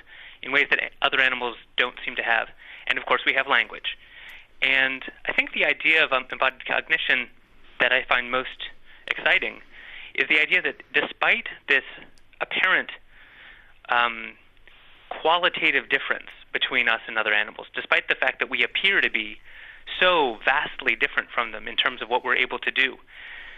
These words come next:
that the way that we do that is by using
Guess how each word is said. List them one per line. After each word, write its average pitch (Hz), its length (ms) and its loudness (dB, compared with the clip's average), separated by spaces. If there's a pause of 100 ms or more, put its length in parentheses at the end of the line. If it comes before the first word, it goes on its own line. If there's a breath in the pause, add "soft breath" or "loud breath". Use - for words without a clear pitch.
(300 loud breath)
that 143 140 4 (220)
the 156 80 4
way 185 480 2
that 143 140 -2
we 151 140 0
do 175 220 -2
that 107 300 0 (400 soft breath)
is 131 160 2
by 135 120 4
using 156 420 0